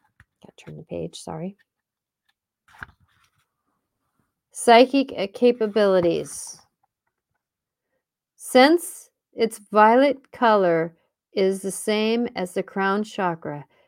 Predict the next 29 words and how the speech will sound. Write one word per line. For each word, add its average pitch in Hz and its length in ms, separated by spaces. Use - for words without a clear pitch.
it 185 140
is 190 240
often 226 680
been 190 460
referred 202 880
to 196 320
as 180 280
a 180 60
spiritual 190 1040
stone. 147 680
The 196 60
natural 269 880
of 202 240
the 196 100
crystal, 220 760
you 185 160
know 165 160
all 147 100
this, - 400
okay. - 260
So 240 180
the 226 120
message 254 400
is, 180 300
it's 220 200
time 320 460
to 320 160
bring 226 500
your 240 560